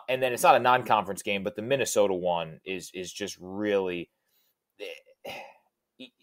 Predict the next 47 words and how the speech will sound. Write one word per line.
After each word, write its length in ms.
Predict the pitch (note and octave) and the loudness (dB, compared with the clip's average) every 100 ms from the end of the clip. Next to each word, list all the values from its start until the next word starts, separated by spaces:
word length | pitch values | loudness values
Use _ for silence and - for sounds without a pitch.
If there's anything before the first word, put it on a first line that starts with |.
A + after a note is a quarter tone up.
| _ _ | _ _
Minnesota 480 | C#3+ C#3+ D3 D3+ C3+ | -4 -2 2 4 4
played 280 | A#2+ - B2 | 4 4 6
out 140 | A#2+ | 6
of 40 | A2+ | 6
their 100 | G#2 | 2
mind 380 | G2 G#2 A2 G#2+ | 4 4 4 0
and 140 | F#2+ | -4
Michigan 420 | G2 - F#2+ F#2+ | -4 -4 -6 -10
couldn't 300 | - G2+ F2 | -6 -6 -6
handle 420 | F2 F2+ F2 D#2+ | -4 -4 -2 -2
it. 120 | D#2+ - - | -4 -6 -8
And, 260 | F#2 F2 - | -4 -4 -4
and 180 | F2+ F2+ | -6 4
that's, 380 | G#2 G#2+ - | 6 6 2
that's 260 | - A#2+ C3 | 2 2 2
a 40 | |
tough 260 | - A2+ G#2+ | 2 2 2
one. 120 | G#2 | -2
Anytime 380 | B2+ D#3 B2+ G#2+ | -2 0 0 0
you 60 | F#2 | -2
give 160 | G2 | -2
up 160 | F#2 F2 | 0 0
a 60 | |
home 340 | E2 G2 F#2+ F#2+ | -2 -2 -4 -4
game 200 | F#2 F2 | -6 -6
in 60 | |
the 80 | E2+ | -8
Big 240 | D#2 F#2 D#2 | -6 -6 -4
Ten, 420 | - F#2 E2+ D#2+ _ _ _ _ | -2 0 0 -4 _ _ _ _
uh, 300 | E2+ F2 E2+ - | 2 4 2 -2
y-, 140 | G2+ - | -10 -8
you're 140 | A2 | -4
gonna 180 | F#2 G#2 | -2 -2
be 80 | F#2+ | -4
putting 220 | - F#2 | -8 -8
yourself 300 | F#2+ - F#2 | -4 -2 -2
behind 300 | F2 F2+ F2 | -4 -6 -6
the 100 | E2+ | -4
eight 160 | F2+ - | -6 0
ball 260 | F2+ F2 | 2 2
a 20 | E2+ | 0
little 160 | E2 D2+ | -4 -4
bit, 140 | E2+ - | -4 -4
but 100 | F2 | -6
especially 440 | - G#2 F#2+ F#2 | -2 -2 -2 -6
against 300 | E2+ E2 D#2+ | -6 -8 -8
Minnesota. 480 | F2 D#2+ - D2+ C2 | -10 -8 -2 -2 -4